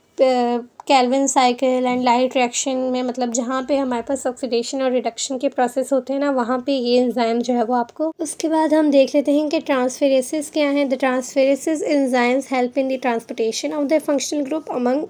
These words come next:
acceptor and donor molecule। These catalyze transferring of the chemical group from one another compound, यानी कि ये जो हैं वो, अ, हेल्प करते हैं ट्रांसपोर्टेशन में एक्सेप्टर एंड डोनर के केस में।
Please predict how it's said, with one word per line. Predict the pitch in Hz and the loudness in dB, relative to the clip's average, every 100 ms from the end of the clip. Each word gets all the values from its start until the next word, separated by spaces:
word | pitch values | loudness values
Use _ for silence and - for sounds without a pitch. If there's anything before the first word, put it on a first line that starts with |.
| 269 | -8
acceptor | 254 294 - - 294 | -8 -12 -10 -6 -4
and | 294 254 | -4 -2
donor | 226 226 262 | -2 0 0
molecule। | 285 285 285 330 349 - - - - - 247 | 0 0 -2 -4 -4 -8 -18 -20 -20 -10 -2
These | 294 339 - | 0 0 -2
catalyze | 349 302 277 269 277 | 0 2 4 2 0
transferring | - 262 240 269 262 277 | -2 -4 -4 -4 -2 -2
of | - 247 240 | -2 -2 0
the | 247 254 | -2 0
chemical | 240 247 294 294 262 | -2 -2 -4 -2 2
group | 269 269 | 2 2
from | - 254 240 | -2 -2 -2
one | 233 247 | -2 -2
another | 285 285 277 277 | 0 0 0 -2
compound, | 262 269 262 277 - - - - - - - | 0 2 2 -2 -6 -20 -20 -20 -20 -20 -2
यानी | 285 285 269 | 2 4 2
कि | 262 | 0
ये | 285 269 294 | -2 0 0
जो | 320 302 | 2 2
हैं | 285 269 | 4 2
वो, | 254 285 285 | 4 4 4
अ, | - 254 240 | 2 0 0
हेल्प | 233 254 247 | 2 0 0
करते | 254 247 | -2 0
हैं | 254 262 | -2 0
ट्रांसपोर्टेशन | 262 233 - 254 240 240 240 269 | 0 0 -2 -2 0 -2 0 0
में | 269 269 | 0 0
एक्सेप्टर | 247 240 240 - 254 | -2 -2 -4 -2 -2
एंड | 247 240 | 0 2
डोनर | 226 233 247 | 0 2 0
के | 254 | -2
केस | 254 247 254 - | 0 0 0 -2
में। | 285 | -2